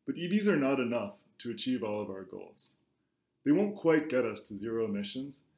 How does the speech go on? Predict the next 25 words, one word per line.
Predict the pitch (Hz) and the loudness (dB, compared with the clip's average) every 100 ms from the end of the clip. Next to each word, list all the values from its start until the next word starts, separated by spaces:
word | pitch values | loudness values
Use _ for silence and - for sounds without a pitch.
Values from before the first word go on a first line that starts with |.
| 123 | -4
unless | 135 127 | -2 0
our | 127 120 | 0 0
electricity | 117 113 - 151 - 92 | 0 -4 -4 -6 -6 -10
is | 104 101 | -10 -6
also | 123 - 107 | -6 -6 -8
one | 98 | -8
hundred | 101 101 | -12 -18
percent | - - 98 - | -20 -18 -18 -10
renewable. | 101 120 98 - _ _ _ _ _ _ _ | -8 -6 -8 -12 _ _ _ _ _ _ _
And | 131 135 | -6 -2
car-oriented | 160 170 160 160 151 151 | 2 4 4 2 0 -2
development | 120 110 113 110 - | -2 0 -2 -4 -12
still | - 160 | -6 -2
has | 156 147 | 0 0
many | 135 120 | 0 0
downsides, | 107 104 104 101 - - - - _ _ | -4 -6 -6 -8 -12 -18 -20 -20 _ _
from | - 107 | -12 -8
habitat | 117 139 147 143 - | -2 0 0 -2 -2
fragmentation | 131 127 123 117 113 104 - 107 101 - _ _ | -2 0 -2 -4 -8 -8 -6 -4 -6 -8 _ _
to | 123 | -8
sedentary | - 147 151 147 127 120 | 0 2 2 0 -2 -2
living | 104 98 98 92 _ _ _ | -2 -6 -8 -14 _ _ _
to | 117 | -8
social | - 131 - 117 | -2 -2 -2 -4
isolation. | 107 104 98 92 - | -4 -6 -10 -10 -12